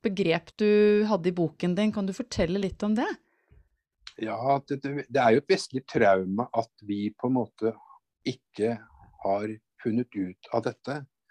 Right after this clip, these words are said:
Speaker 2: og overlatt, eh, undersøkelsen alt for mange år til, til en slags rasjonell, rasjonelle folk med et slags rasjonelt,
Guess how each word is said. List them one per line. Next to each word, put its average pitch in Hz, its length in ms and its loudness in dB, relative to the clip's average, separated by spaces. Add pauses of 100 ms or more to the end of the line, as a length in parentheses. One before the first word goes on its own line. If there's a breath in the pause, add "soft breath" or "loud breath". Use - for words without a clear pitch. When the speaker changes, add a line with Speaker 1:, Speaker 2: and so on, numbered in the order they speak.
(360)
Speaker 2:
og 110 340 2 (100)
overlatt, 98 760 0 (180)
eh, 110 380 2 (420)
undersøkelsen 101 1120 -4
alt 98 300 -6
for 123 160 -4
mange 110 220 -2
år 107 280 0
til, 107 320 -2 (720)
til 104 200 -2
en 107 140 -2
slags - 360 -10
rasjonell, 107 1080 -2 (160)
rasjonelle 110 640 -4
folk 147 280 -4 (160)
med 107 340 0
et - 120 -6
slags - 300 -6 (440)
rasjonelt, 107 760 -2